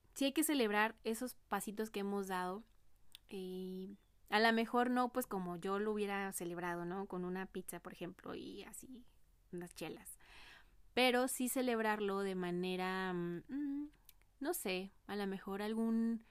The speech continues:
algún pre-, eh, presentito que te quieras regalar, ¿no? No, pues, voy bajando de peso, pues, me voy a comprar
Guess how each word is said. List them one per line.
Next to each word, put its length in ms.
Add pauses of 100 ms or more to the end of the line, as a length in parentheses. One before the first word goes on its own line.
(360)
algún 380
pre-, 300
eh, 440
presentito 580
que 120
te 120
quieras 300
regalar, 480
¿no? 240
No, 160
pues, 320
voy 280
bajando 360
de 100
peso, 420
pues, 140
me 80
voy 140
a 80
comprar 580